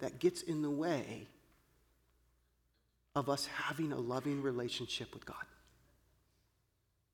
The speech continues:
It's sin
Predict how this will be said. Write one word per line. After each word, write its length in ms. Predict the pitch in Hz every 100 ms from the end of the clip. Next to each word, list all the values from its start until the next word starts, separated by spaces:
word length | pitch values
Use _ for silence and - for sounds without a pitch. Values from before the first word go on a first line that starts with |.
| _ _ _ _ _ _ _ _ _ _ _ _ _ _ -
It's 160 | -
sin 640 | - - 196 220 190 120